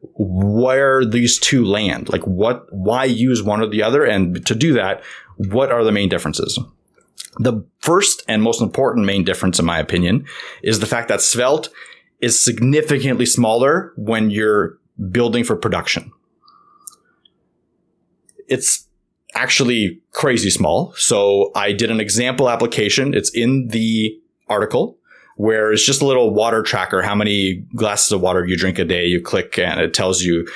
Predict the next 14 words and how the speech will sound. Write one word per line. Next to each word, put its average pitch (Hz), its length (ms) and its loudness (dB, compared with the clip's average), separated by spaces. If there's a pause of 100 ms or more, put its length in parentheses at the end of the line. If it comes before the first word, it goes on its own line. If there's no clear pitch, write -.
(200)
the 104 100 -2
date 98 400 -2
and 92 140 -2
time 95 360 -2
that 82 100 0
you 92 120 -2
drank 87 260 -2
that 85 140 -2
glass 85 260 0
of 90 80 0
water, 85 340 2
increments 87 720 0
a 82 440 0 (100)
variable, 85 680 0